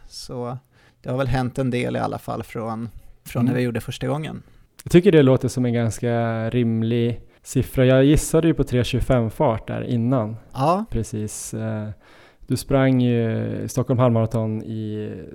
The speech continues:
Speaker 2: tre trettiofyra fart.
Speaker 1: Ja.
Speaker 2: Och man brukar ju säga att den här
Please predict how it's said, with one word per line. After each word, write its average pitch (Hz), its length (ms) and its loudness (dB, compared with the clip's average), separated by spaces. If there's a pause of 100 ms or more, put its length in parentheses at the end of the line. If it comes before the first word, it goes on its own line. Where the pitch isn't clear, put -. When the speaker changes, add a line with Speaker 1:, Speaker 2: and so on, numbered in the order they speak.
(220)
Speaker 2:
tre 123 200 -2
trettiofyra 113 800 0
fart. 131 540 -4 (240)
Speaker 1:
Ja. 143 340 -4 (340)
Speaker 2:
Och 117 360 -6
man 123 100 2
brukar 120 220 6
ju 117 60 6
säga 113 240 2
att 110 80 -2
den 110 100 -2
här 107 320 -2